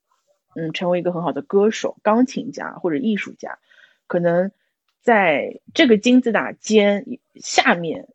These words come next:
在那个沙滩上，有很多人可能比他还要努力，但就是出不了成绩。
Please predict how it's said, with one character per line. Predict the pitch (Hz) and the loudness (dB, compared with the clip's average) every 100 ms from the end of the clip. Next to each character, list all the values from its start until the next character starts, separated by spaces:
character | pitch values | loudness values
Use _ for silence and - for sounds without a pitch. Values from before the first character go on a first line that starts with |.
| _ _ | _ _
在 | - 180 | -2 0
那 | 180 | 0
个 | 165 | -2
沙 | - 208 | 0 -2
滩 | 220 226 | 0 -2
上， | 220 196 | 0 0
有 | 269 | 0
很 | 226 | 0
多 | 170 202 | 0 0
人 | 190 | 0
可 | 208 160 | -2 -4
能 | 175 | -4
比 | 240 | -6
他 | 226 | -6
还 | 233 185 | 0 2
要 | 226 | 4
努 | 202 - | 2 -4
力， | - - _ - _ | -12 -14 _ -20 _
但 | - 254 | 0 2
就 | 294 | 2
是 | 214 | 0
出 | - 226 | 0 2
不 | |
了 | 226 147 | 4 2
成 | - - - | -4 -12 -8
绩。 | 156 | -6